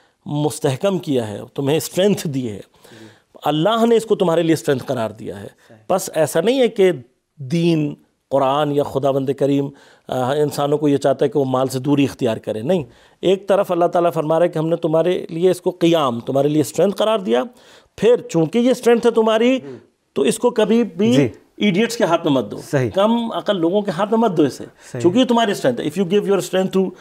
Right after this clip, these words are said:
Speaker 1: someone کہ جس کی عقل
Speaker 2: Deserve
Speaker 1: زیادہ
Speaker 2: نہیں
Speaker 1: کام
Speaker 2: کرتا،
Speaker 1: نہیں
Speaker 2: ہاں،
Speaker 1: کرتی،
Speaker 2: deserve نہیں کرتا وہ۔
Speaker 1: وہ ڈسٹرو-
Speaker 2: صحیح۔ تو یہیں سے اب اسی، اس جو ہے ایک اور نقطہ جو ہے وہ ذہن میں آ رہا ہے، اے، آغا شہید مرتضیٰ مطہری کی کتاب ہے، اے، اسلامی اقتصاد کا ایک جائزہ، اس پر انہوں نے ایک نقطے کی طرف اشارہ کیا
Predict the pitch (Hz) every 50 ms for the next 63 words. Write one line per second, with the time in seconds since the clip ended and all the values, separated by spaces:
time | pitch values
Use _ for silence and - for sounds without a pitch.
0 | - - - - - _ _ - - 175 170 175 180 196 185 185 156 - 180 156
1 | 165 156 - - 185 190 170 170 - 131 190 170 - 156 147 - - - 175 175
2 | 175 175 180 175 175 165 - 208 226 254 269 240 - 107 101 95 95 85 69 -
3 | 64 65 - - - _ - - 180 156 160 156 - - - - _ _ _ _
4 | _ _ _ _ - 131 123 101 - - - - - - - _ _ - 147 156
5 | 143 - - 156 156 165 190 220 220 208 208 175 156 135 - 156 151 139 - 170
6 | 165 151 - - 143 147 143 139 135 - - - 143 139 139 135 143 143 143 131
7 | 123 - - 127 120 120 120 117 117 107 110 110 117 131 127 117 110 117 123 123
8 | - _ _ _ _ - 110 110 104 104 107 104 - - - 120 107 110 104 117
9 | 117 113 113 110 104 113 110 113 110 110 107 107 104 104 107 113 101 - 117 117
10 | 117 - - - - 104 - 110 110 104 107 107 104 - _ _ - 117 113 -
11 | - 110 - 120 110 107 113 113 107 - - 113 101 - 104 101 85 - 110 107
12 | 101 98 95 104 92 92 92 107 - - _ _ - - - _ _ _ - 139
13 | - 185 180 180 180 185 180 165 143 113 - - 165 160 151 147 135 123 110 104
14 | - 110 104 110 113 104 - 120 120